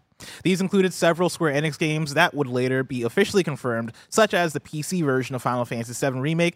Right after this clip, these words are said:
a Chrono Cross remaster, and Kingdom Hearts four. Uh, while a Final Fantasy nine remake has yet to be announced, Giant Bomb reporter Jeff Grubb claimed this week, quote, "I will say I heard very recently, once again, Final Fantasy nine remake is real.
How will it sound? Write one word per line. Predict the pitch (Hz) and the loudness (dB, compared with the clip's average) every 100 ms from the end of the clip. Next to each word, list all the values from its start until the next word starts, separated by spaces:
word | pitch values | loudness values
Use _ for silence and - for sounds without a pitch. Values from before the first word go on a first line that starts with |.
| - - | -2 -2
a | |
Chrono | 156 175 170 | 0 2 2
Cross | 165 170 147 | 2 2 2
remaster, | 156 185 143 147 151 147 | 0 2 2 0 0 0
and | 170 | 0
Kingdom | - 160 160 | -2 -4 -4
Hearts | 131 135 131 | 0 0 0
four. | - 135 123 113 - _ - - - - | -8 -4 -2 -2 -8 _ -20 -16 -10 2
Uh, | 156 160 | 4 6
while | 175 190 190 | 6 6 2
a | |
Final | 175 170 165 | 2 2 0
Fantasy | 165 151 143 170 | -2 -4 -2 -2
nine | 135 185 | 0 0
remake | 147 135 131 | 0 0 -2
has | 110 123 | -4 -4
yet | 123 127 | -2 -4
to | 120 | -4
be | 120 | -4
announced, | 110 135 156 - - _ - | -2 -2 -2 -4 -14 _ 0
Giant | 170 190 170 | 2 4 4
Bomb | 170 | 4
reporter | 156 170 165 160 | 2 2 2 2
Jeff | 139 127 | 0 0
Grubb | 147 151 170 | 2 2 2
claimed | - 147 135 | -2 -2 -2
this | 127 120 | -4 -2
week, | 165 190 - | -2 -2 0
quote, | 202 202 202 _ - - - | 2 2 0 _ -20 -8 2
"I | |
will | 180 190 | 4 4
say | 202 240 | 2 4
I | 190 | 4
heard | 180 170 | 2 0
very | 135 151 185 185 160 135 | 0 2 2 0 -4 -8
recently, | 147 170 139 113 110 - - - | -4 -4 -4 -4 -6 -8 -16 -2
once | 160 196 | 0 2
again, | 143 113 120 - _ | 0 0 -2 -8 _
Final | - 165 190 | 2 2 2
Fantasy | - 160 156 170 | 0 -2 -2 -2
nine | 127 123 | 0 0
remake | 117 117 117 113 | -2 -2 -2 -2
is | 123 120 | -6 -4
real. | 131 117 113 | -2 -2 -4